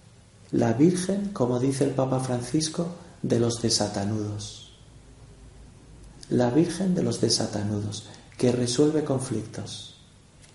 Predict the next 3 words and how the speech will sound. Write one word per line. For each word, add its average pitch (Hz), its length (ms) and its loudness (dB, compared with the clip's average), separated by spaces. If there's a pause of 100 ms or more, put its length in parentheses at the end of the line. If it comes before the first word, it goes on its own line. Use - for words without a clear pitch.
(360)
soluciona 139 720 4
problemas, 110 840 -6 (880)
desatasca 120 960 0